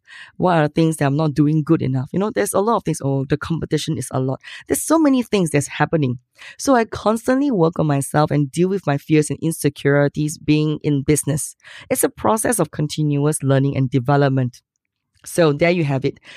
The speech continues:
That's how I got to six and then seven figures in multiple businesses. And that's how it has been for you. I mean, for me. I'm not perfect and I'm not smarter in any way. Okay? So back to you.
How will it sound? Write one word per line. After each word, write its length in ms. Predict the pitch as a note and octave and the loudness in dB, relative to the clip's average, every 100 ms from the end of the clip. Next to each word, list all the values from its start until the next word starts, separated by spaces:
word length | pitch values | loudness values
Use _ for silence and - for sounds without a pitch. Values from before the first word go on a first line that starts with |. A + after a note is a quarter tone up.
| - - | -20 -2
That's 300 | G3 F#3+ F3+ | 0 0 0
how 220 | F3 F3+ | 2 2
I 100 | D3 | 2
got 220 | D3+ D3 | 0 0
to 100 | C#3+ | -2
six 300 | - E3 - | -2 -4 -2
and 140 | - D3 | -4 -2
then 80 | |
seven 320 | D#3+ E3 C4 D4 | -2 -2 -4 -2
figures 440 | A#3 G#3+ G#3+ G#3+ | 0 2 0 0
in 120 | C#3+ | 0
multiple 360 | C#3 D3+ A3 C4 | 0 0 2 2
businesses. 760 | F3+ - E3 - E3 D#3+ D#3+ - - - | 2 0 -2 2 4 4 2 -6 -20 -4
And 240 | D#3 C#3+ | -2 0
that's 220 | E3 E3+ - | 0 0 -2
how 240 | F#3 G3 | 0 0
it 100 | G3+ | 2
has 120 | E3+ - - | -2 -2 -4
been 340 | B3 G3+ A3+ - _ _ _ | 0 0 -2 -8 _ _ _
for 240 | - D#3 C#3 | -4 2 2
you. 260 | C#3+ B2 _ _ _ _ _ _ _ _ - | 2 -2 _ _ _ _ _ _ _ _ -2
I 20 | |
mean, 140 | D3+ | -2
for 120 | C3 E3+ | 2 2
me. 240 | E3 - _ _ _ - - | 2 -2 _ _ _ -20 -2
I'm 120 | F#3 | 0
not 140 | G#3 | 0
perfect 440 | - E3+ - - - _ _ - | 2 0 0 -6 -20 _ _ -4
and 100 | F3 | 0
I'm 80 | G3+ | 0
not 160 | G3+ | 0
smarter 460 | - D#3+ D#3 D#3 F3+ | -2 0 0 2 2
in 160 | C#3+ - | 2 0
any 240 | C#3+ D3 | 2 2
way. 200 | C3+ B2 _ _ - | 2 -2 _ _ -4
Okay? 320 | C#3+ F#3 B3 _ - - | 2 2 0 _ -20 -14
So 320 | - G#3 F#3 - | -2 2 2 2
back 220 | G#3 - | -2 -2
to 120 | - D#3+ | -2 -2
you. 300 | D3 C3+ | 0 -2